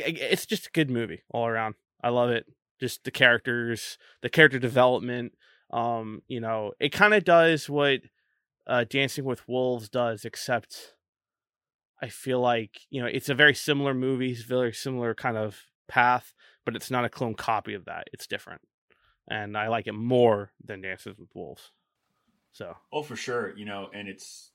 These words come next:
Speaker 2: like you're mentioning, you know, it's very interesting to see how Japan was westernized.
Speaker 1: Mm-hmm.
Speaker 2: And it's very interesting 'cause this movie is, is contradicting in a lot of ways to what Japan turned into, you know, in the twentieth century. And I've always been fascinated with the War in the Pacific,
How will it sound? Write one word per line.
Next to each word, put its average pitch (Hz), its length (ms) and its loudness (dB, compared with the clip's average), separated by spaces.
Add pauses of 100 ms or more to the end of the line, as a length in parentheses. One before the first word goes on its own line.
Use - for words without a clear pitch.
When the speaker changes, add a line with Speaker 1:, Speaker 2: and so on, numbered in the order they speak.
(140)
Speaker 2:
like 110 160 -4
you're 101 200 -8
mentioning, 104 400 -10
you 92 100 -12
know, 85 160 -12
it's - 200 -20
very 110 240 -4
interesting 104 320 -10
to 90 60 -16
see 101 200 -12
how 92 380 -6
Japan 92 600 -16 (520)
was 95 180 -12
westernized. - 680 -14 (560)
Speaker 1:
Mm-hmm. 156 140 -4 (120)
Speaker 2:
And 95 260 -10 (100)
it's - 260 -14 (180)
very 190 200 -2
interesting 147 300 -8
'cause 117 140 -10
this 127 140 -14
movie 139 280 -6
is, 101 200 -12 (380)
is 113 80 -16
contradicting 135 640 -8
in 95 80 -10
a 92 60 -8
lot 98 160 -2
of 92 100 -16
ways 98 320 -8
to - 160 -20 (140)
what 101 200 -12
Japan 92 360 -16
turned 95 200 -14
into, 98 380 -14 (480)
you 101 60 -18
know, 92 180 -12
in 92 60 -14
the 90 60 -16
twentieth 87 320 -18
century. - 400 -16 (520)
And 95 320 -12
I've 113 200 0
always 101 240 -4
been 95 100 -20
fascinated 101 400 -6
with - 120 -20
the - 200 -16
War 107 160 -10
in 95 60 -16
the - 40 -20
Pacific, 98 400 -14